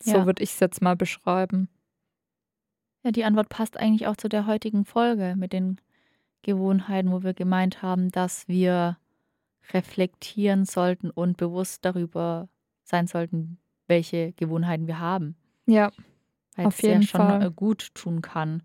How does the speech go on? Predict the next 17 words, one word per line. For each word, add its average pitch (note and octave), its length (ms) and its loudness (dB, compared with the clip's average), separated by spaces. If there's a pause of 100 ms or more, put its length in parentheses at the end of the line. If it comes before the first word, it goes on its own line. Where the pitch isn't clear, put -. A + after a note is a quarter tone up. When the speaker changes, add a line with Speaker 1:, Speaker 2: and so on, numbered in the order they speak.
(240)
Speaker 2:
Und A3 140 6
wir A3 100 6
haben C4 120 4
sogar G3+ 240 2
eine E3 120 0
Folge D#3+ 280 0
über D#3 180 -2
Bewusstsein. D3+ 800 -4 (420)
Speaker 1:
Ja. A3+ 80 4
Speaker 2:
Schon G#3+ 140 4
ein F3+ 40 4
bisschen F3+ 240 -2
älter, A#3+ 380 0
könnt E3 180 -6
ihr D#3+ 60 -4
mal D#3 80 -6
runterrollen. D#3+ 640 -6